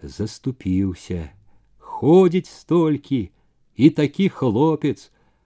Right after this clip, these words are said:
а ты мучыш". "Няхай не мучыцца, я не прашу, дак любоў жа не ад таго, просяць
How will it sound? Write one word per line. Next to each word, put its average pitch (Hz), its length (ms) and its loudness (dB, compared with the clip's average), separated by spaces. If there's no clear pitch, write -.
а 120 160 -2
ты 151 400 0
мучыш". 139 920 -2
"Няхай 120 560 0
не 170 160 0
мучыцца, 127 720 -6
я 95 380 0
не 170 160 2
прашу, 131 640 -4
дак 78 420 -4
любоў 180 560 8
жа 170 320 0
не 165 240 2
ад - 160 -14
таго, 160 720 2
просяць 147 800 0